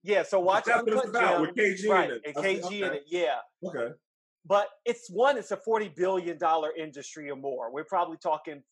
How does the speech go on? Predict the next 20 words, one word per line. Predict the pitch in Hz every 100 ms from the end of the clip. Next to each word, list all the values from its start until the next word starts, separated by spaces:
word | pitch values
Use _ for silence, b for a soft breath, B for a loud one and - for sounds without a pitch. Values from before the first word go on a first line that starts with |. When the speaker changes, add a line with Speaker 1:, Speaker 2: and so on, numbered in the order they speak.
| _
Speaker 1:
sixty | - 202 - 180 143 156
billion | 165 160 143 135 127 113
by | 143 147
the | 143
time | 165 151 143
it's | 131 -
really | 151 143 -
up | 147 -
and | 131 127
running. | 143 127 113 _ _ _ -
Speaker 2:
Right. | 104 87 - -
Speaker 1:
I | 175
think | 233 254 240
it | 233
comes | 233 214 160
down | 196 226 247 -
to | 156 131 127 135 _ _ _ _ _ _ 117
B | 170
R | 196 196 202
I. | 233